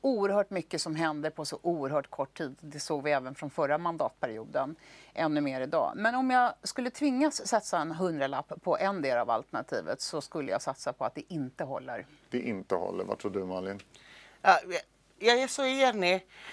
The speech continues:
Speaker 3: så enig,
Speaker 2: Mhm.
Speaker 3: eh, men jag
Speaker 2: Så att det
Speaker 3: skulle
Speaker 2: blir
Speaker 3: nog
Speaker 2: nästan
Speaker 3: sa-
Speaker 2: ointressant.
Speaker 3: Nej, men, eh, jag skulle faktiskt göra
Speaker 2: Mm.
Speaker 3: vadet på andra hållet.
Speaker 1: Jaså?
Speaker 3: Att det
Speaker 2: Ja.
Speaker 3: håller. Eh, där, därför att, eh, det finns egentligen ingen som är all-,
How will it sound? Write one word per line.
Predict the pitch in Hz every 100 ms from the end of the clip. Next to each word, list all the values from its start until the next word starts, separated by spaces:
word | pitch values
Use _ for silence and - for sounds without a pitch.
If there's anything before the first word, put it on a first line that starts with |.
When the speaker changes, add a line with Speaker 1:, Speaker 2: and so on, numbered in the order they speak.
| - -
Speaker 3:
så | 220 214
enig, | 220 220 190 160 156 151
Speaker 2:
Mhm. | -
Speaker 3:
eh, | 170 170
men | 160 208 208 202
jag | 220 214
Speaker 2:
Så | -
att |
det | 240
Speaker 3:
skulle | 220
Speaker 2:
blir | 294
Speaker 3:
nog | 269 220
Speaker 2:
nästan | 262
Speaker 3:
sa- | 262
Speaker 2:
ointressant. | 120 123 - 123 - 208 - 196
Speaker 3:
Nej, | 254 302 330 294
men, | 269 277
eh, | 247 220 202
jag | 214 240
skulle | - 269 247
faktiskt | - 240 - 202
göra | 226 220
Speaker 2:
Mm. | 226
Speaker 3:
vadet | 247 160 123
på | -
andra | 170 147 110 117 135
hållet. | 156 101 82 98
Speaker 1:
Jaså? | 208 214 269 285 - - -
Speaker 3:
Att | 170 170
det |
Speaker 2:
Ja. | 170
Speaker 3:
håller. | 202 165 110 117 120 - - - - _
Eh, | 156 151 135 127 - - - _ - -
där, | - 175 247 190
därför | 190 226 220 208 208
att, | 202 190 -
eh, | 120 127 117 113 - - _ _
det | - 175 226
finns | 208 240 208
egentligen | 247 226 196 185 180
ingen | 190 208 175
som | 156 165
är | 151 131
all-, | 170 156 -